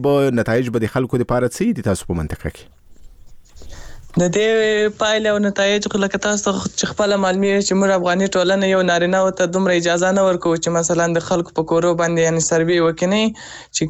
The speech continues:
Speaker 2: کله ښځې راځي، مثلاً یو مؤسسه راځي او د یو کور سروې کوي او یو شی، یو معلومات ټولوي، خو موږ خو هغه،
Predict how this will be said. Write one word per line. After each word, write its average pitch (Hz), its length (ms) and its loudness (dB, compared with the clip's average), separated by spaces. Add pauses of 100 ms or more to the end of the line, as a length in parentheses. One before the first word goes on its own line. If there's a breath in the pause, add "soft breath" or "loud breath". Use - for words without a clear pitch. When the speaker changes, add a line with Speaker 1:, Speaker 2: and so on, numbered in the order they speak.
Speaker 2:
کله 175 180 2 (100)
ښځې 170 320 0
راځي، 175 380 0
مثلاً 170 400 0
یو 170 120 2
مؤسسه 170 380 -2
راځي 165 360 2
او 165 160 2
د 160 80 2
یو 160 160 -2
کور 165 180 0
سروې 170 380 0
کوي 165 140 0 (100)
او 165 40 2 (180)
یو 160 100 4 (100)
شی، 165 160 2
یو 160 260 2
معلومات 175 440 0
ټولوي، 175 280 2
خو 190 140 2
موږ 190 100 2 (120)
خو 180 160 0 (580)
هغه، 165 240 0